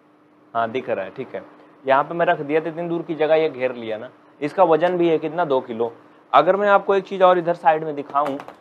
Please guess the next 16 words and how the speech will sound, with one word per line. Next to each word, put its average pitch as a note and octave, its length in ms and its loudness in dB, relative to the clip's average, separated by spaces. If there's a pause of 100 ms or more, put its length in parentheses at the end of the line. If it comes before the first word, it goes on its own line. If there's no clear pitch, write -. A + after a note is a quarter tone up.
(120)
तो - 60 -4
आप F3+ 180 -6
देखो G3 220 -2
ये, E3 340 -2 (420)
आ, A#2+ 320 -8
ये C#3+ 300 -2
कितना F3+ 300 -4
है F#3 80 0
भाई? F#3 260 -2 (180)
ये F3 340 -2 (1600)
दस - 260 2
किलो G#2+ 340 -6 (380)
मान B2+ 220 -4
लो, G#2+ 160 -4 (180)
ठीक D#3 140 -4
है। F3+ 160 -2